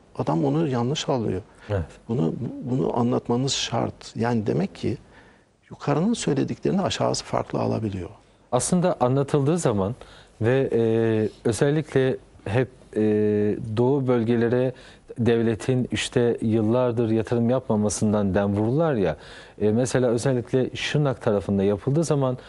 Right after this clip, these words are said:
Speaker 2: oradaki halk işte bunu gördü. Şu an ak Parti kazandı orada.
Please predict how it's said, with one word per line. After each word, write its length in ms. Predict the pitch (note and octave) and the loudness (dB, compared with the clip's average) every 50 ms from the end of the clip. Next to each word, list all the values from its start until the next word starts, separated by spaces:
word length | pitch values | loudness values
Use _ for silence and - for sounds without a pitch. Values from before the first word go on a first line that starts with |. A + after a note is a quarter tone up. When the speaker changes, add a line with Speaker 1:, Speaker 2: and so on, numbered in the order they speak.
| - - - | -20 -14 -4
Speaker 2:
oradaki 400 | - C3 D3 D3+ C3 C#3 - - | 0 0 0 2 0 0 0 0
halk 160 | C3 B2 A#2 - | -2 -2 0 -4
işte 280 | - - - - A#2 | -6 -2 -2 -2 0
bunu 160 | A#2+ C3 C#3+ | 0 0 0
gördü. 380 | C3+ D#3+ D#3+ D3 C3+ A#2+ G#2 E2+ - - - - - | 2 2 0 0 0 0 -2 -4 -4 -10 -20 -20 -20
Şu 160 | - - - | -10 -4 -2
an 100 | A2+ G#2 - - | -2 -2 -4 -6
ak 240 | - - - - - | -4 -4 -4 -2 0
Parti 220 | - G#3 - - - | 0 0 0 0 -2
kazandı 340 | D3 A#2 A2 G2+ F2 E2+ | -2 0 0 0 0 0
orada. 280 | E2 D#2+ - - - - | 0 -2 -2 -4 -6 -10